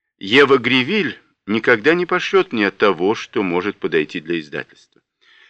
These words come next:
И она права, на совещании любая рукопись будет отвергнута только потому, что она предназначена мне.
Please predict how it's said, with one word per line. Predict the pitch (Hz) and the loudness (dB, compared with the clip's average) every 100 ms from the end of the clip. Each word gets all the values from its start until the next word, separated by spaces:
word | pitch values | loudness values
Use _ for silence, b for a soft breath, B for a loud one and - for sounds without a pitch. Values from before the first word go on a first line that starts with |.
| b | b
И | 101 | 4
она | 117 123 | 4 4
права, | 123 135 139 180 131 _ | 2 2 2 -2 -4 _
на | - | -10
совещании | 90 90 85 - 117 117 104 | -6 -6 -4 2 4 4 2
любая | 95 80 101 90 | 2 4 6 6
рукопись | 80 - 101 135 - _ _ _ | 4 -6 -14 -16 -20 _ _ _
будет | - 101 104 | -6 -2 2
отвергнута | 110 101 80 90 92 98 147 135 | 2 2 -2 0 0 -2 -4 -6
только | - 104 92 - | 0 2 2 -2
потому, | - 80 78 113 | -8 -8 -6 -6
что | - 127 | -4 -4
она | 120 135 | -2 -2
предназначена | - 90 78 67 67 85 - 95 82 | -4 -10 -8 -10 -8 -8 -8 -12 -16
мне. | 67 65 | -18 -20